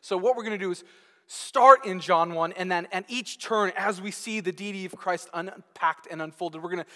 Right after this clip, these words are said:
see how John applies that to the life and ministry of Jesus. So I'm just gonna make reference to a lot of places in John's gospel. John one, one through five. "In the beginning was the Word, and the Word was with God, and the Word was God.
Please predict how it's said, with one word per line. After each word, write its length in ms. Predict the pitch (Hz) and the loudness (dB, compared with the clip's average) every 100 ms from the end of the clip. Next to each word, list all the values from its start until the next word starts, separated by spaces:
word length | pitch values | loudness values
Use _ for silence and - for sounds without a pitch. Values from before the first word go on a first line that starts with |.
| - | -18
see 220 | - 220 | -10 -6
how 160 | 175 175 | -2 -2
John 240 | 180 165 | 0 -2
applies 540 | - - - 156 160 135 | -2 -10 -8 -6 -6 -8
that 320 | 127 - - _ _ _ | -10 -10 -18 _ _ _
to 100 | 170 | -8
the 160 | 139 143 | -4 -4
life 240 | 143 143 | -4 -6
and 80 | 143 | -14
ministry 320 | 143 139 151 | -16 -14 -14
of 80 | 131 | -12
Jesus. 300 | 143 131 131 | -14 -16 -10
So 240 | - 147 | -2 -2
I'm 160 | 139 156 | -2 -6
just 120 | 147 | -12
gonna 140 | 165 | -12
make 220 | 151 143 151 | -8 -8 -6
reference 340 | 143 143 - | -8 -10 -14
to 80 | 147 | -14
a 20 | |
lot 260 | 135 147 156 | -6 -4 -4
of 80 | 147 | -6
places 500 | 135 127 127 120 - _ _ _ - | -14 -14 -18 -20 -20 _ _ _ -18
in 140 | 131 | -10
John's 300 | 131 123 117 | -8 -8 -8
gospel. 360 | 127 127 - 123 | -10 -10 -12 -2
John 320 | 180 208 202 | 4 4 4
one, 240 | 160 156 | 0 -2
one 140 | 156 156 | -8 -10
through 100 | - | -2
five. 320 | 160 147 120 - _ _ _ _ _ _ _ _ _ - - | 2 2 0 -12 _ _ _ _ _ _ _ _ _ -18 -6
"In 140 | 196 | -4
the 80 | 214 | -2
beginning 380 | 220 214 208 196 | 0 0 2 0
was 160 | 196 | 0
the 100 | 185 | 0
Word, 400 | 190 208 160 123 - _ _ _ _ _ _ _ _ | 2 4 2 -2 -12 _ _ _ _ _ _ _ _
and 120 | 156 170 | -8 -4
the 60 | |
Word 200 | 175 202 | 2 2
was 220 | 190 165 | 2 -4
with 300 | 165 233 - | 0 0 0
God, 260 | 160 139 151 | 0 0 0
and 180 | 165 170 | -4 -8
the 60 | |
Word 300 | 165 190 185 | -2 0 0
was 380 | 160 175 180 165 | 0 0 0 0
God. 380 | 156 170 135 127 | 2 2 2 -2